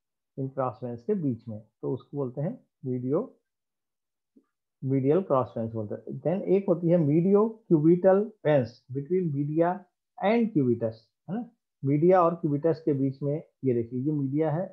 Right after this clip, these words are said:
ये Cubitus है, इसके बीच में जो पाई जाती है इसको बोला जाता है medial cubital cross vein जिसको दर्शाया जाता है small m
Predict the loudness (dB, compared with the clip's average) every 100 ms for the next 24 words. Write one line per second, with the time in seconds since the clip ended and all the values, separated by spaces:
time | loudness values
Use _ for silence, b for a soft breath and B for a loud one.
0 | -8 -2 -2 -2 -4 -4 -6 -10 -10 -8
1 | -4 -4 -4 -6 -6 -6 -6 -6 -6 -12
2 | -8 -4 -4 -6 _ _ -16 -4 0 2
3 | 2 0 -2 -2 -2 0 2 2 0 -4
4 | -2 0 0 0 -4 _ _ _ -2 -2
5 | 0 2 2 -2 -4 -4 -4 -2 -2 -2
6 | -2 -4 -4 -4 -6 -4 -4 -6